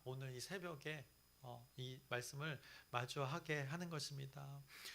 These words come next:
분명 하나님께서 정한 때가 있다는 것입니다. 정확하게 정하신 날이 있다고 수없이 성경에서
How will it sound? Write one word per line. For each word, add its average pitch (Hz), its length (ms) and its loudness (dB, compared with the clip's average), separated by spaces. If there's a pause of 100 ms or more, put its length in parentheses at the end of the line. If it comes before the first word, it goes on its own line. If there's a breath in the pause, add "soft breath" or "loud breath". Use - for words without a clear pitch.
(200 loud breath)
분명 185 380 8
하나님께서 202 560 8
정한 170 600 4
때가 214 540 8 (360)
있다는 165 420 2
것입니다. 139 400 -4
정확하게 165 840 2
정하신 160 720 2 (340 loud breath)
날이 151 320 8
있다고 135 360 2
수없이 226 640 4
성경에서 180 680 0